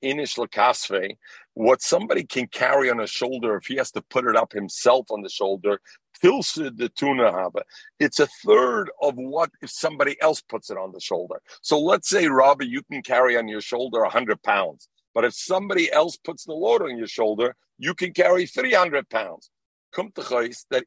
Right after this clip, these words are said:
each one of these stones, so Rashi says, each Shevet, the guy helped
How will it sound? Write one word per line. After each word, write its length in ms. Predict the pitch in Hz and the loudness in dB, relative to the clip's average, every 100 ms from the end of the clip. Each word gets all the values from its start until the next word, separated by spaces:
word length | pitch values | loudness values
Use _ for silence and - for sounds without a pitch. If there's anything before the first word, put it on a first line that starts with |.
| _ | _
each 340 | 175 202 - | -10 -8 -8
one 300 | 151 147 151 | 0 2 4
of 160 | 143 104 | 2 0
these 240 | 123 110 | -6 -6
stones, 500 | - 120 117 113 110 | -6 -2 0 0 -2
so 100 | 117 | -2
Rashi 440 | 104 131 123 156 127 | 2 2 2 -4 -6
says, 420 | 127 113 117 - - - - | 2 4 4 -2 -20 -20 -12
each 200 | 180 202 | -8 -6
Shevet, 640 | - - 160 175 143 135 107 | -4 -4 -2 -4 -2 -4 -2
the 80 | 120 | 0
guy 280 | 135 143 | 4 4
helped 360 | 135 131 160 | 4 2 0